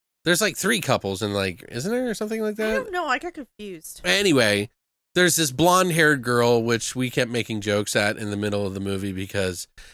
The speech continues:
Speaker 1: you know, it's kind of stereotypical, like, you know, they kill the fucking smart girl in the movie right away.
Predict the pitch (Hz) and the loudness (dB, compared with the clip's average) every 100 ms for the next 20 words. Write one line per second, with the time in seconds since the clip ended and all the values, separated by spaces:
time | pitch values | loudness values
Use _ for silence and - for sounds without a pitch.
0 | _ - 110 90 - 117 135 143 113 117 | _ -4 -2 -2 -4 -4 0 -2 -2 -4
1 | - 139 127 117 - 110 104 113 107 107 | 0 4 4 2 0 -2 0 0 2 2
2 | 101 92 90 85 _ _ _ _ - 104 | 0 0 -2 -8 _ _ _ _ -6 -4
3 | 95 92 92 98 117 - 160 135 120 127 | -2 -4 -6 -4 -4 2 4 4 2 0
4 | - 117 - 127 113 113 120 120 117 117 | 0 -2 -2 0 2 2 0 2 2 0
5 | 117 117 117 117 104 98 101 95 98 101 | 0 0 0 0 2 2 2 2 2 0
6 | 104 | -4